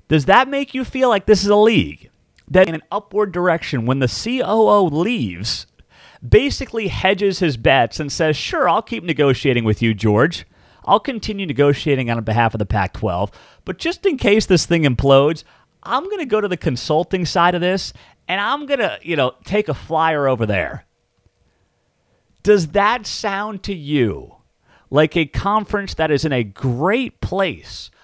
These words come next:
from the standpoint of health? Like, there's a lot of confidence in that room right now in the future of this league. No, it doesn't.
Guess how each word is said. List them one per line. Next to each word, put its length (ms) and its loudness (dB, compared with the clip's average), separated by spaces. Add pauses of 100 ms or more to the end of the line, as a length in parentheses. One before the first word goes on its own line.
(120)
from 240 -8
the 100 0
standpoint 880 -8 (260)
of 180 -6
health? 600 -8 (1300)
Like, 160 -2
there's 160 2
a 40 -4
lot 140 4
of 100 -4
confidence 720 -2
in 100 -6
that 240 -2
room 280 -2
right 220 0
now 220 0
in 80 -2
the 60 -4
future 340 -2
of 60 0
this 260 -4
league. 320 -8 (160)
No, 680 4
it 260 2
doesn't. 640 -2